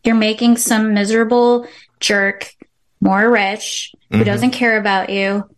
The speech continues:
Speaker 1: who, um, you know, probably has a wife who's a stay-at-home wife
Speaker 2: Mm-hmm.
Speaker 1: while you're just working from eight to, like, nine P M and whatnot. So honestly, I wasn't happy with that. Um, I think I'm starting to realize more that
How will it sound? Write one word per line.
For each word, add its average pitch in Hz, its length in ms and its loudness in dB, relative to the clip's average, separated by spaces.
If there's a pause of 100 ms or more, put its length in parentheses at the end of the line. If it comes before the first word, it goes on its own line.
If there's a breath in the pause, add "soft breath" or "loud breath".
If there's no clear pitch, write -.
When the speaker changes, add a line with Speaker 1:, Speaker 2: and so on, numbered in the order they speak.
(300)
Speaker 1:
who, 208 240 4
um, 196 680 0
you 233 100 -2
know, 196 240 0
probably 302 500 -2
has 254 200 0
a 240 60 2
wife 214 360 -2
who's 220 360 -4 (160)
a - 20 -8
stay-at-home 233 560 2
wife 190 640 -4
Speaker 2:
Mm-hmm. 127 160 2
Speaker 1:
while 214 180 2
you're 220 260 0
just 214 240 -4
working 220 540 2
from 208 380 0
eight 214 300 -4
to, 220 80 2
like, 196 220 2
nine 202 300 2
P 214 180 0
M 196 300 0
and 185 100 -4
whatnot. 190 500 -2 (360 loud breath)
So 233 380 0 (640 loud breath)
honestly, 311 540 0
I 269 360 0
wasn't 269 320 0
happy 226 400 -2
with 262 180 2
that. 262 400 0
Um, 208 480 0
I 220 120 -2
think 247 200 0
I'm 254 80 0
starting 247 360 2
to 233 120 0
realize 208 480 0
more 202 300 2
that 196 460 0